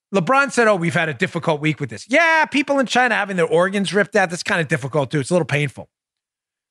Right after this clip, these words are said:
The Uyghurs, Falun Gong members, others who've been persecuted by China.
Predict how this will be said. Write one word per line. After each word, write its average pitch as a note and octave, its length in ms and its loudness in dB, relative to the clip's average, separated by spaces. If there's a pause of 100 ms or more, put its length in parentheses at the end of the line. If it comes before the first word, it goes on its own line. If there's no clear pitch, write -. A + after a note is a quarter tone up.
(360)
The D#3+ 60 2
Uyghurs, F#3+ 800 0 (1300)
Falun F3 380 0
Gong E3+ 320 2
members, E3+ 400 0
others E3 300 0
who've D3+ 100 -2
been C#3 220 -4 (280)
persecuted E3 600 -2
by D#3 160 0
China. D#3+ 500 -2